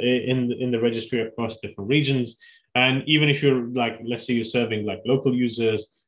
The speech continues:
it could be, but you can basically enable some geo-replication as good practice to perhaps minimize latency, but also give you some of that backup. If you lose the container registry in one region, at least you have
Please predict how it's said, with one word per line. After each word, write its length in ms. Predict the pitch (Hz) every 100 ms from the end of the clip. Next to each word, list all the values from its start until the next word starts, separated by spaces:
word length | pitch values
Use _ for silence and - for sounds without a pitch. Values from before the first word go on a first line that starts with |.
| -
it 120 | 107
could 160 | 135 110
be, 100 | 117
but 140 | 123
you 140 | 147 170
can 160 | 143
basically 380 | 156 151 143 127
enable 320 | 131 170 170
some 180 | 165 117
geo-replication 840 | - 135 123 - - 107 - 101 - _ -
as 180 | 190 165
good 180 | 170
practice 540 | 156 131 - 113 - _ _ -
to 80 | 139
perhaps 420 | 123 123 131 -
minimize 560 | 123 117 120 113 110 120
latency, 520 | 143 147 - 127 123
but 160 | 175 -
also 580 | 196 196 139 139 196 - _ _ _ _ _ _ 117
give 180 | 165 151
you 80 |
some 200 | 135 147
of 60 | 131
that 160 | 107 101
backup. 340 | 120 - 95
If 160 | 107 -
you 320 | 165 151 - _ -
lose 400 | 139 156 147 123
the 80 | 123
container 360 | 120 123 120
registry 420 | 113 110 110 -
in 100 | 110
one 200 | 110 151
region, 400 | 135 123 127 123 - _ -
at 60 |
least 320 | 143 170 165 131
you 80 |
have 360 | 113 117 110